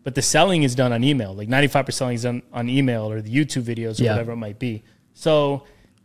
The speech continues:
Speaker 1: I don't know, man. That's interesting, bro. I think your thesis is, is perfectly possible, maybe probable because of where things are going. And I don't,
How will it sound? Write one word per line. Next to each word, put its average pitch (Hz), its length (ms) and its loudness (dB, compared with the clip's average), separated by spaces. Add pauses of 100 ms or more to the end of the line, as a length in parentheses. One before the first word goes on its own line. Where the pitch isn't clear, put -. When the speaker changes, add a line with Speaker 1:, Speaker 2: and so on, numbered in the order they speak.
(520)
Speaker 1:
I 185 80 -2
don't 233 100 2
know, 240 80 4
man. 180 140 2
That's 175 160 -2
interesting, 190 380 -6
bro. 135 100 -2
I 135 60 0
think 151 160 -6
your 151 80 -4
thesis 139 360 -6
is, 127 160 -8
is 139 160 -4
perfectly - 420 -2
possible, 117 480 -2
maybe 120 380 2
probable 117 720 -2
because 123 240 -4
of 113 240 -6
where 120 220 0
things 117 260 -2
are 110 60 -2
going. 113 420 0 (280)
And 110 380 -4
I 110 80 -2
don't, 123 160 -2